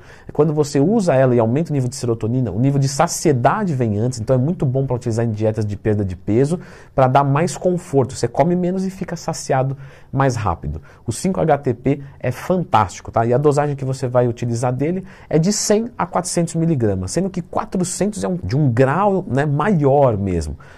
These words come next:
A maior parte das pessoas de cem a duzentos mi-, miligramas, tá?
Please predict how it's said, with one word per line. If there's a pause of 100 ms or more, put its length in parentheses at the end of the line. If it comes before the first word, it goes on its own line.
(140)
A
maior
parte
das
pessoas
de
cem
a
duzentos
mi-,
miligramas,
tá?